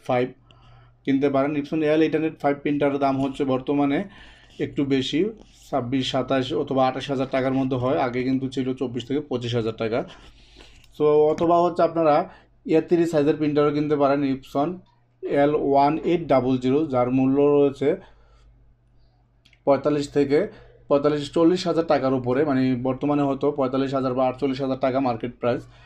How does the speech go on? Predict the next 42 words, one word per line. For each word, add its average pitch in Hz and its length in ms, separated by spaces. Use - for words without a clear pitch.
দাম 131 220
কমলে 139 280
হয়তো 139 220
আপনারা 143 280
চল্লিশ, 127 320
বিয়াল্লিশ 123 280
হাজার 127 260
টাকাও 131 320
পেয়ে 117 180
যাবেন। 107 220
So 151 80
এই 160 80
ধরনের 160 300
প্রিন্টার 147 320
দিয়ে 147 140
আপনারা 143 200
কাজ 139 200
করতে 143 240
পারেন। 135 240
So 151 60
আপনারা 165 220
যদি 160 200
সিম্পলভাবে 156 560
কাজটা 156 280
শুরু 147 200
করতে 147 260
চান, 135 120
তাহলে 131 280
কিন্তু 143 240
Epson 139 320
এল 139 140
ওয়ান 131 220
থ্রি 139 160
জিরো 131 180
অথবা 156 360
হচ্ছে 165 240
Epson 151 280
এল 139 120
এইট 131 120
হান্ড্রেড 131 260
ফাইভ, 127 100
দুইটা 131 180